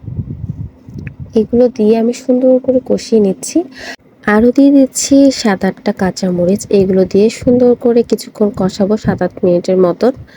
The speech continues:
এই সাত আট মিনিট কষানোর পরে আমি দিয়ে দিচ্ছি আগে থেকেই লবণ দিয়ে মেখে রাখা চিকেনটাকে। এটা দিয়েও সাত আট মিনিটের মতন আমি সুন্দর করে কষিয়ে নেব,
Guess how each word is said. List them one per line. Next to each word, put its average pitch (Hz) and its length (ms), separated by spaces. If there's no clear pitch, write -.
এই 254 100
সাত 247 340
আট 240 220
মিনিট 240 340
কষানোর 220 460
পরে 196 420
আমি 196 240
দিয়ে 196 320
দিচ্ছি 190 320
আগে 190 280
থেকেই 220 380
লবণ 185 380
দিয়ে 180 240
মেখে 180 400
রাখা 190 440
চিকেনটাকে। 208 720
এটা 254 240
দিয়েও 262 460
সাত 220 220
আট 214 180
মিনিটের 208 360
মতন 196 380
আমি 185 180
সুন্দর 190 360
করে 190 280
কষিয়ে 190 360
নেব, 185 320